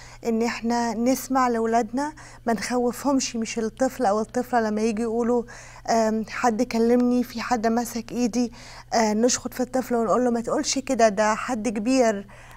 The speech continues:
عادي، الكبير مسموح له إن هو يمسك إيدك أو إيدك". لا، الكبير له، آم، نظام معين في التعامل مع الطفل، وله أساليب لازم يتبعها في التعامل مع الطفل ده.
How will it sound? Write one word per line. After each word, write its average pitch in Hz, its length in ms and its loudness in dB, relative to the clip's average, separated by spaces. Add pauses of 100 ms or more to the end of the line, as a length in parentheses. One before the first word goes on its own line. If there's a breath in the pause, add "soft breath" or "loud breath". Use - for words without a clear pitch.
عادي، 226 480 6
الكبير 233 500 0
مسموح 240 480 0
له 247 60 2
إن 220 120 0
هو 226 240 4
يمسك 233 520 2
إيدك 220 440 -2
أو - 180 -6
إيدك". 214 460 -6 (360 loud breath)
لا، 190 220 4
الكبير 262 560 -2
له، 247 340 0 (220)
آم، 208 480 -6 (580 loud breath)
نظام 226 400 6
معين 240 320 2
في 240 80 -10
التعامل 240 460 2
مع 233 180 4
الطفل، 320 560 -4 (180)
وله 269 500 -2
أساليب 262 600 0
لازم 254 380 2
يتبعها 233 580 -2
في - 60 -10
التعامل 208 360 -2
مع 185 140 -6
الطفل 214 400 -8
ده. 202 100 -16